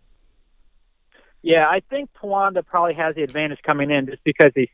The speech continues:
seem to be consistently building, where Wyalusing, they don't really seem to know what they're gonna have from week to week. It's been very inconsistent because of the injuries. Uh, but I do think, you know, you will see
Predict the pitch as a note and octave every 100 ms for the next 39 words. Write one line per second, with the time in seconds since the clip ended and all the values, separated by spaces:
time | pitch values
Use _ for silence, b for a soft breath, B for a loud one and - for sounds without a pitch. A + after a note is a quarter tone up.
0 | - D#3+ D3+ C3+ A#2 C3 - B2+ - C3+
1 | D3+ C#3+ A#2+ C3 B2+ A#2+ A2+ A2+ A2 B2+
2 | B2+ B2 C3 - B2+ A2+ _ _ _ _
3 | - C#3+ D#3 D#3 D3 D3 C3+ - D3+ C#3
4 | C#3 B2+ B2+ C3+ B2 B2 - A#2+ B2 A2+
5 | A#2 A#2 A2 A#2 A2 G#2+ A2 A2+ G2+ G#2+
6 | - A#2+ A#2 A2 A2 G#2+ G#2 - G2+ A#2
7 | - A2+ - - A#2 G#2+ G2+ G2+ G2+ G2+
8 | G2 F#2+ F#2+ _ _ _ - A2 G#2+ A2
9 | C#3+ D3+ D#3+ F#3 - E3+ C#3 D3 C#3+ C3+
10 | C#3 D3 D3 _ D#3 C#3+ C3